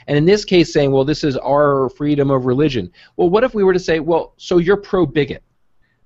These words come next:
Now that law doesn't sound particularly good. So the same way that, uh, one side will cast what that other side is, I look at it this way. You are absolutely right, Seth. If I want to turn down business,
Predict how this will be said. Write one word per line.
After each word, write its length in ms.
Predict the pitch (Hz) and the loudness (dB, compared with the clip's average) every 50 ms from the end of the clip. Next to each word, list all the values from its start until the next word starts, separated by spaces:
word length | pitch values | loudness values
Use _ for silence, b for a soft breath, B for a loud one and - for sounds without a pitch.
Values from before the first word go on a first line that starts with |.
| _ - | _ -6
Now 460 | 139 160 165 180 190 196 208 226 226 | -4 -2 -2 -2 0 0 0 0 0
that 260 | 190 202 196 - 143 | 0 0 0 0 -2
law 240 | 175 180 175 175 170 | 0 0 2 2 0
doesn't 340 | 160 160 151 156 165 156 - | 0 -2 -4 -4 -6 -8 -10
sound 400 | - - - 160 156 156 156 151 | -10 -8 -6 -4 -4 -4 -6 -8
particularly 560 | 160 - - 156 143 - - 143 143 143 139 | -12 -12 -10 -10 -10 -10 -12 -12 -10 -10 -12
good. 480 | 143 143 - 220 220 185 139 - - b b b b b b - | -12 -10 -4 0 0 0 0 -2 -6 b b b b b b -20
So 340 | - - - 185 160 165 | -12 -4 0 2 2 2
the 140 | 160 151 156 | 2 -2 -6
same 600 | - - - - 170 175 180 196 214 220 226 208 196 | -8 -8 -10 -8 -6 -4 -4 -4 -4 -6 -6 -6 -6
way 320 | 196 190 190 175 165 156 | -4 -4 -2 -2 -4 -4
that, 360 | 135 139 139 135 127 113 - b b b b _ | -2 0 0 0 0 0 -4 b b b b _
uh, 140 | - 120 113 | -10 -8 -8
one 300 | 110 113 135 139 156 165 | -6 -6 -4 -4 -4 -6
side 320 | 156 - - 135 139 143 135 | -8 -6 -4 -2 -2 -2 -4
will 100 | 127 120 | -6 -8
cast 640 | - - - 131 131 131 127 - - - - - _ _ _ _ | -10 -10 -6 -4 -2 -4 -4 -6 -10 -20 -20 -20 _ _ _ _
what 300 | 123 127 135 123 - - | -4 -4 -4 -2 -2 -2
that 240 | 135 127 120 - - | -2 -2 -2 -4 -4
other 200 | 143 147 139 131 | -4 -4 -4 -4
side 300 | - - 131 120 120 127 | -4 -4 -4 -2 -2 -2
is, 240 | 131 123 110 - b b b b b b b b - | -2 -4 -4 -6 b b b b b b b b -6
I 140 | 147 170 | -2 0
look 200 | 185 180 180 170 | 2 2 2 0
at 40 | 165 | -2
it 80 | 147 143 | -4 -6
this 160 | 143 135 - | -6 -8 -8
way. 140 | 92 80 - _ _ | -10 -10 -12 _ _
You 160 | - 143 143 | -6 -4 -4
are 100 | - - | -2 -2
absolutely 600 | 135 139 143 139 - - - 143 143 139 131 135 | -4 -6 -6 -6 -8 -10 -8 -6 -6 -4 -4 -4
right, 240 | 123 117 113 95 - | -4 -4 -6 -6 -8
Seth. 240 | - - 80 - - _ _ _ _ - | -12 -12 -14 -14 -16 _ _ _ _ -16
If 100 | 110 101 | -14 -8
I 140 | 104 120 156 | -4 -2 -2
want 160 | 151 165 160 | -2 -2 -4
to 100 | 151 - | -6 -6
turn 200 | - 160 160 156 | -6 -6 -4 -2
down 180 | 156 156 160 | -2 -2 -2
business, 380 | 151 165 160 151 175 180 175 | -2 -2 -2 -2 -2 -4 -4